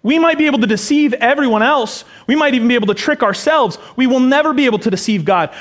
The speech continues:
When we say, "God, search us," God is gonna search us. And he's gonna search every part of us, even the parts that we don't want no one to know. "Search me, God,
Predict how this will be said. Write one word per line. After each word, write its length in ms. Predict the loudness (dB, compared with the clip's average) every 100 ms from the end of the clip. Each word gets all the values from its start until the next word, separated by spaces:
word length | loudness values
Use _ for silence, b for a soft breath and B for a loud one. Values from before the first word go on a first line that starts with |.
| B
When 100 | 0
we 100 | 0
say, 220 | 0 0
"God, 380 | 2 2 2 0
search 360 | 0 0 0
us," 220 | -2 -2 0
God 220 | 2 2
is 100 | 0
gonna 160 | 0
search 380 | 0 0 0 0
us. 200 | -2 -4 -12 B B
And 80 |
he's 140 | 0 0
gonna 140 | 0
search 260 | 0 -2 0
every 380 | -2 0 0 -2
part 280 | 0 2
of 80 | 2
us, 160 | 2 2
even 160 | 0
the 80 | 0
parts 300 | 0 -2 -2
that 60 | 0
we 100 | 0
don't 140 | 2
want 120 | 2
no 100 | 2
one 100 | 0
to 100 | 0
know. 420 | 2 2 0 -2 -10 _ _ _ _ _ _ _ _ _ _ _ _ _ _ _ _ _ _
"Search 380 | -6 -4 -2 -2
me, 100 | -2
God, 320 | 0 -2